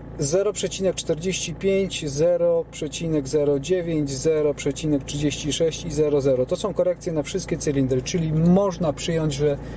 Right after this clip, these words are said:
wtryskiwacze są idealne. Więc gdyby się wam trafiła sytuacja, że wasz silnik zaczął niemiło pracować, odczuliście wyraźny spadek na mocy,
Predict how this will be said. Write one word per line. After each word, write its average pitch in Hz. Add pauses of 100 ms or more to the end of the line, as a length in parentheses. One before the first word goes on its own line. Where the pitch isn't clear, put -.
(100)
wtryskiwacze 156
są 160
idealne. 160 (1040)
Więc 156
gdyby 165 (320)
się 165
wam 156
trafiła 165
sytuacja, 151
że 143
wasz 151
silnik 160
zaczął 139
niemiło 165
pracować, 131 (520)
odczuliście 175
wyraźny 165
spadek 175
na 139
mocy, 156